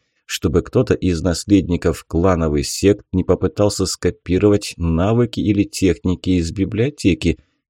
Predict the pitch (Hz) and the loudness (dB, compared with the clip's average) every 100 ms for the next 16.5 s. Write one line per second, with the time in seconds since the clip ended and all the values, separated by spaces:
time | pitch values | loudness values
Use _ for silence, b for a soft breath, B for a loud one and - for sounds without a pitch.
0 | - 90 80 180 214 240 - - 180 175 | -10 -6 2 2 2 -6 -8 -4 -4 -2
1 | 170 170 - - 107 104 - 98 _ _ | -4 -6 -4 4 4 4 -2 -8 _ _
2 | _ - 87 82 - - 147 85 - 78 | _ -2 2 2 -2 -6 -2 -2 -2 -2
3 | - 62 85 - 156 87 b b b - | 0 -2 -2 -2 -2 -2 b b b -2
4 | 104 - - 104 165 139 135 - 120 113 | -2 -2 -4 0 2 2 0 0 -4 -4
5 | 127 123 113 107 101 104 98 - 101 107 | -4 -2 0 0 0 0 -2 -2 0 0
6 | - - 180 78 - 82 - B _ 87 | -2 -6 -2 -2 -2 -4 -4 B _ -4
7 | 82 113 107 80 73 - 80 - - - | 2 2 2 -2 -6 -2 -2 -2 -4 -4
8 | - 78 78 65 - 73 65 - - 73 | -2 -2 -2 -4 -4 -2 -2 -4 -4 0
9 | 98 92 85 - - - - - 80 95 | 4 4 2 -4 -8 -10 -8 -6 -2 -2
10 | - - 92 98 139 101 87 85 B B | -2 -4 -2 0 0 0 2 0 B B
11 | _ _ _ - 95 180 208 - 196 - | _ _ _ -2 0 0 -2 -4 -6 -2
12 | 151 156 156 - 117 117 - - - 78 | 2 2 0 -2 0 0 -2 -6 -2 -2
13 | 104 127 165 160 - 123 95 113 117 123 | -2 -4 -4 -4 -2 -2 2 0 0 -2
14 | 117 113 110 107 127 131 - - 104 107 | -2 0 0 0 -2 -4 -10 -6 0 2
15 | 104 101 104 - 90 101 101 104 104 95 | 4 2 0 -4 -2 0 0 0 -2 -2
16 | 104 101 95 - 101 | -4 -2 -2 0 -2